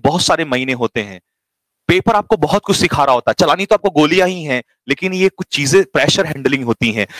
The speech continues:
तो मैंने फटाफट जल्दी से ऐसे ऐसे questions, value putting के, कुछ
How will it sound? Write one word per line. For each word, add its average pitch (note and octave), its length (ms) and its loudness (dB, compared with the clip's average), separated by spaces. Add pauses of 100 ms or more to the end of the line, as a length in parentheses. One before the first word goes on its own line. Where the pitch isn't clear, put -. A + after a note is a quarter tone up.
(160)
तो C#4+ 100 0
मैंने A3 280 2
फटाफट C4 460 0
जल्दी G#3+ 260 2
से C#4+ 180 0 (280)
ऐसे G#3 220 0
ऐसे A#3+ 140 0
questions, A#3+ 400 0
value G3+ 260 0
putting G#3 320 -4
के, G#3 200 0 (220)
कुछ B3+ 200 0